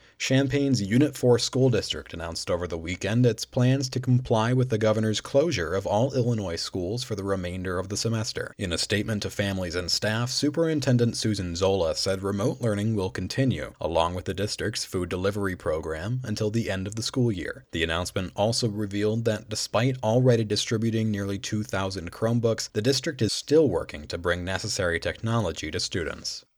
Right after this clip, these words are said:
Statewide, Illinois officials have requested over forty-one billion dollars from the next government bailout to fund cities, unemployment insurance, and Illinois' struggling pension fund.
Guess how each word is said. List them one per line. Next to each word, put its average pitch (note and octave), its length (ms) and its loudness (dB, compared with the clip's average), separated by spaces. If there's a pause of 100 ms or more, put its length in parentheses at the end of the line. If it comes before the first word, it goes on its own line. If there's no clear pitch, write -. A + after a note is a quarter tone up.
(340)
Statewide, G#2 920 0
Illinois C#3+ 420 4
officials B2 540 -2
have G#2 160 0
requested A2 600 0
over G2+ 300 2
forty-one A2 760 0
billion G2 520 0
dollars D#2 460 0
from E2 160 -4
the E2+ 100 -6
next E2+ 380 -4
government F2 480 -2
bailout F#2+ 460 0
to A#2+ 120 -6
fund G2 380 -4
cities, C3 520 2 (120)
unemployment A#2+ 640 6
insurance, A2 560 -2
and G#2+ 200 0
Illinois' A2 440 0
struggling F#2+ 560 -2
pension G#2 360 -4
fund. - 360 -10